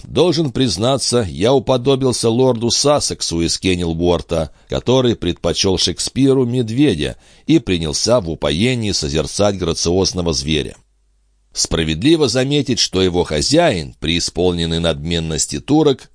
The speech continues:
столь же неулыбчивый, как и его подопечный, привлек не меньше мое внимание. Так и бросалось в глаза, что весь он, от шелковой кисточки своей фески до кончиков бабушей,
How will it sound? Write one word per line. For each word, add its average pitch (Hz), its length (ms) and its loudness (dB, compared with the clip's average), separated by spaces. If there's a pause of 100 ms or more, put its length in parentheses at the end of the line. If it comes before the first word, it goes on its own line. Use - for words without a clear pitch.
столь 135 420 0
же 87 120 -4
неулыбчивый, 82 760 -2
как 80 200 -4
и 76 60 -4
его 76 200 0
подопечный, 117 840 -2 (320)
привлек 90 520 0
не 127 200 -4
меньше 151 400 0
мое 78 320 -2
внимание. 78 720 -2 (360)
Так 156 240 0
и 151 60 2
бросалось 107 600 2
в 65 60 -14
глаза, 85 440 0
что - 220 -4
весь 127 360 0
он, 127 240 0 (180)
от 80 180 -4
шелковой 90 540 0
кисточки - 640 -4
своей 82 380 0
фески 82 520 -2
до 76 160 -2
кончиков 82 580 -4
бабушей, 76 720 -2